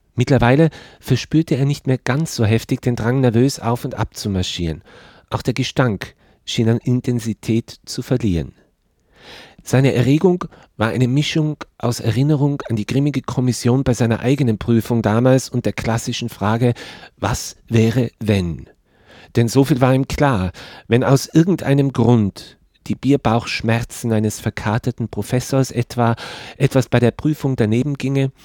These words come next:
dann würde Felix sich das nicht verzeihen. Sie kannten sich zwar nicht lange, aber so viel konnte Kilian schon erahnen.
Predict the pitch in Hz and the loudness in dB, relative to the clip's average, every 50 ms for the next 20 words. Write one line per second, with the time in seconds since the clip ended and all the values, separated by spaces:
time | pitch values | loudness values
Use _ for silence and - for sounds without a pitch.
0 | - - _ - - _ _ 117 120 117 117 131 131 139 127 - - 120 123 131 | -20 -20 _ -20 -20 _ _ 0 0 2 2 2 2 2 -2 0 0 0 2 2
1 | 139 - - - - _ _ - - 120 - - 110 - - 117 117 117 - - | -2 -6 -8 -16 -18 _ _ -10 -10 -8 -4 -4 -4 -4 -4 -6 -6 -6 -6 -10
2 | - - - - - 139 - - - 95 90 73 73 - - - _ _ _ _ | -18 -20 -18 -10 -10 -8 -4 -2 -2 -2 -2 -4 -6 -12 -18 -20 _ _ _ _
3 | _ _ _ _ _ _ _ _ - - - - - 110 - - 123 135 139 - | _ _ _ _ _ _ _ _ -20 -20 -18 -8 -6 -6 -2 -2 -2 -2 -2 -4
4 | 113 - 107 104 - - - 101 98 101 101 - _ _ - 101 95 - - 92 | -6 -6 -6 -6 -6 -6 -4 -2 -2 -2 -4 -8 _ _ -6 -6 -6 -4 -4 -2
5 | 87 98 117 131 143 143 - - - - - - - - 113 123 120 - 151 151 | 0 0 0 0 0 -2 -6 -14 -20 -20 -20 -10 -6 0 0 0 2 4 4 4
6 | 147 - 151 - - - 143 139 135 131 131 - - 151 147 139 139 139 139 139 | 4 2 0 0 -2 -2 -2 -2 -2 -4 -8 -6 -6 -4 -2 0 0 0 0 -2
7 | - - 139 135 135 123 - 110 101 95 101 85 76 76 | -2 0 0 0 0 0 0 0 0 2 2 0 -2 -4